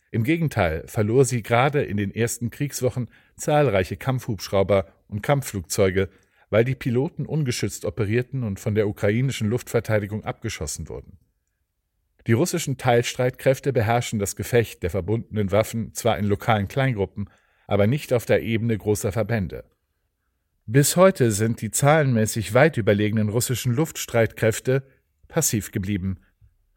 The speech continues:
Sowohl Gleitbomben als auch Marschflugkörper werden nur aus sicherem Abstand zur Front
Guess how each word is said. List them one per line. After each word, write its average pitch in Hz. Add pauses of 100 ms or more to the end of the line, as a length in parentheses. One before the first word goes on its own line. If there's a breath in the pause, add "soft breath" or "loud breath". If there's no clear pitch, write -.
(180)
Sowohl 123
Gleitbomben 147
als 101
auch 107
Marschflugkörper 123 (360 soft breath)
werden 120
nur 170
aus 107
sicherem 135
Abstand 123
zur 117
Front 127